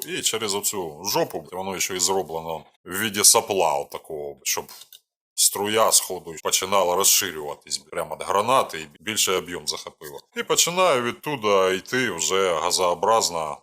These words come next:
оця отруйна речовина. Горіння запала десь від вісьми до двадцяти п'яти секунд, причому це заводські дані. Чому такий розбіг, мабуть, залежить від який запал, або яка от отрута там напхана, як воно спресовано.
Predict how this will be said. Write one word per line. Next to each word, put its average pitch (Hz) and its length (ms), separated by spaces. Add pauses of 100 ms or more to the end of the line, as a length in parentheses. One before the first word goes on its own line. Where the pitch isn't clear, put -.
оця 87 300
отруйна 87 380
речовина. 76 560 (100)
Горіння 147 480
запала 147 560 (100)
десь 143 340
від 120 280
вісьми 135 580 (120)
до 101 80
двадцяти 104 500
п'яти 101 300
секунд, 90 420 (120)
причому 104 340
це 101 140
заводські 196 520
дані. 82 280 (280)
Чому 139 320
такий 147 320
розбіг, 143 600
мабуть, 95 300
залежить 95 680
від 82 180 (100)
який - 300
запал, 101 540
або 80 240
яка 80 360
от 78 200
отрута 90 500
там 85 260
напхана, 85 500
як 80 160
воно 78 160
спресовано. 92 800